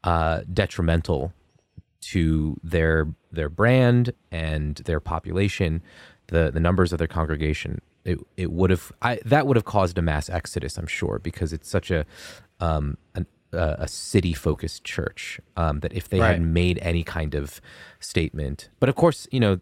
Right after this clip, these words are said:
Speaker 1: they have their shareholders, <laughs> so, um, they
Speaker 2: Yeah,
Speaker 1: can't, they
Speaker 2: right.
Speaker 1: can't make, they can't make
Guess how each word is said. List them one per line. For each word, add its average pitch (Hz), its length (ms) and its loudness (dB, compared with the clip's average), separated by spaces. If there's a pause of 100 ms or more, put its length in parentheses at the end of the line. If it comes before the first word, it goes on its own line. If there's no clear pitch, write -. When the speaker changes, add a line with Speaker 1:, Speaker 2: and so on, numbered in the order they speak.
Speaker 1:
they 107 80 0
have 98 200 2
their 90 100 -2
shareholders, 87 680 0 (320)
<laughs> 156 320 4
so, 95 420 2 (380)
um, 90 480 2
they 90 120 -2
Speaker 2:
Yeah, 143 120 2
Speaker 1:
can't, 101 260 2
they 110 120 2
Speaker 2:
right. 135 120 4
Speaker 1:
can't 120 220 0
make, 110 380 2
they 110 100 2
can't 120 220 0
make 110 300 0